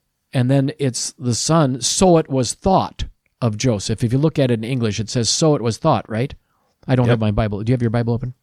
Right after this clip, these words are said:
Speaker 2: I do.
Speaker 1: Yeah. So in, in Luke chapter three, it'll use language like that, right?
Speaker 2: Yep.
Speaker 1: Just s-
Speaker 2: So he was the son, so it was thought of
Speaker 1: Yeah,
Speaker 2: Joseph.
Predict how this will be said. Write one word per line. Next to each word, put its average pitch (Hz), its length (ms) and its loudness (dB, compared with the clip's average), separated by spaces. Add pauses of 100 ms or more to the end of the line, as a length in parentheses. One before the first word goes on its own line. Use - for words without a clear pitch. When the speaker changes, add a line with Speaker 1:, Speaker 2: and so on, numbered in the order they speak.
(100)
Speaker 2:
I - 60 -10
do. 90 320 -4 (120)
Speaker 1:
Yeah. 107 200 -2 (580)
So 139 220 0
in, 127 220 0
in 127 200 0
Luke 180 200 4
chapter 147 340 0
three, 113 540 0 (600)
it'll 139 220 2
use 156 240 4
language 135 460 2
like 117 260 0
that, 113 380 -4 (880)
right? 131 280 0 (200)
Speaker 2:
Yep. 113 200 -4 (800)
Speaker 1:
Just 123 220 -4 (320)
s- - 240 -16 (1200)
Speaker 2:
So - 340 -2
he 113 140 0
was 123 180 4
the 113 120 2
son, 101 260 0
so 110 280 0
it - 40 -2
was 95 180 -2
thought 98 300 2
of 90 100 -6
Speaker 1:
Yeah, 82 60 -12
Speaker 2:
Joseph. 80 640 -4